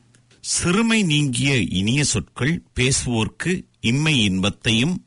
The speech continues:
மறுமை சுகங்களையும் ஒருங்கே நல்கும். தனிமரம் தோப்பாகாது, மாளிகை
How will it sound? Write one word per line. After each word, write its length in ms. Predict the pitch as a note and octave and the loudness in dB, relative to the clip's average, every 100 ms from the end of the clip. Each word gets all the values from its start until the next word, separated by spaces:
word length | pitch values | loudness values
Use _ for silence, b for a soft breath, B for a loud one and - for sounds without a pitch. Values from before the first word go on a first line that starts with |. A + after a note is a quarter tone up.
| _ | _
மறுமை 500 | - A2 D3+ E3+ A#2+ - | -2 0 0 0 -2 -4
சுகங்களையும் 800 | G#2 G#2 A#2 G2 F#2 F#2 G#2 B1+ - B B | -4 -2 -2 0 0 0 -2 -4 -10 B B
ஒருங்கே 540 | F#2+ B2 C#3+ G2+ F#2 F2 | -2 0 0 0 0 2
நல்கும். 520 | D#2+ D#2+ - - - - _ _ | 0 -2 -4 -8 -10 -20 _ _
தனிமரம் 760 | - C#3 G3+ G3 C3 C3+ F#2+ C2+ - C#3+ - | -4 -2 0 0 0 0 -2 -6 -10 -16 -6
தோப்பாகாது, 760 | D3+ D#3+ G#2+ F2 - B1+ A#1+ - - _ _ _ | -4 -2 -4 -4 -4 -6 -6 -8 -14 _ _ _
மாளிகை 680 | - F2+ G2 A#2+ A#2+ D#3 F#3 | -6 -2 0 0 0 0 -2